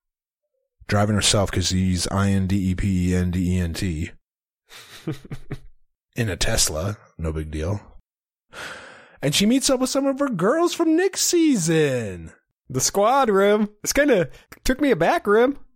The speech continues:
Speaker 2: Wasn't expecting this.
Speaker 1: Is that not a normal thing?
Speaker 2: Uh, I was ex-, I would have expected,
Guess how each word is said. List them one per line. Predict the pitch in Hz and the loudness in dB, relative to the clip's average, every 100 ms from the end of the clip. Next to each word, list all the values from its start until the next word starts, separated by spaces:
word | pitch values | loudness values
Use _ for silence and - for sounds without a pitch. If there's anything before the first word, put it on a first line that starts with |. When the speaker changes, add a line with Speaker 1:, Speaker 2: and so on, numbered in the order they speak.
| _ | _
Speaker 2:
Wasn't | 151 220 269 | 0 2 0
expecting | - 262 - 247 | 2 2 2 2
this. | 131 113 - - _ _ _ _ _ _ - | 2 0 -6 -16 _ _ _ _ _ _ -4
Speaker 1:
Is | 117 131 | -2 2
that | 160 | 2
not | 175 165 | 2 2
a | |
normal | 160 170 170 | 2 2 2
thing? | - 185 277 - _ _ _ _ _ - | 0 -2 -2 -8 _ _ _ _ _ -10
Speaker 2:
Uh, | 165 202 208 175 | -2 0 2 2
I | 214 | 2
was | 247 | 2
ex-, | 262 - - - | -2 -4 -6 0
I | 202 | 2
would | 247 | 2
have | 202 | 2
expected, | 196 - 214 220 214 170 160 | 0 0 0 0 -2 -2 -4